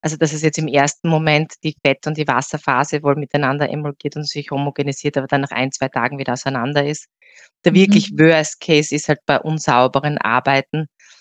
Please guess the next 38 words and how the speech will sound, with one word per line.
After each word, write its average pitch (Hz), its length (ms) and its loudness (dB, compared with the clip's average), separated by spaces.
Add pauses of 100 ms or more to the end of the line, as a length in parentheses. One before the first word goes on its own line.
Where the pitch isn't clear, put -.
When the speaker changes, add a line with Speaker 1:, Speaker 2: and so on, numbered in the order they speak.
(120)
Speaker 1:
dass - 160 -8
man 143 80 -2
vielleicht 139 300 -4
irgendwie 147 220 -2
eine 135 60 2
Verkeimung 139 580 -2
mit 147 200 -10
rein 139 220 -2
hat. 147 180 -6 (120)
Sehr - 420 0
oft - 280 -8
halt 160 140 2
auch 143 160 2
das - 160 -8
Thema 143 320 0 (400)
nicht 170 320 -4
konservieren. 160 960 0
Das - 120 -18
ist 147 140 -10
ja 139 340 2 (380)
in, 151 300 -4
in 151 160 -6
manchen 135 340 -6
Bereichen 143 560 -2
wird 147 180 -6
das - 260 -6 (560)
falsch 151 320 2
kommuniziert. 170 920 2
Da 156 120 2
ist 147 200 0
immer 160 180 0
unser 156 220 -2
Beispiel 143 480 0
eben, 147 260 0 (460)
wel-, 151 280 2
welcher 151 280 4
Liebdauer 156 680 4
würde 147 400 4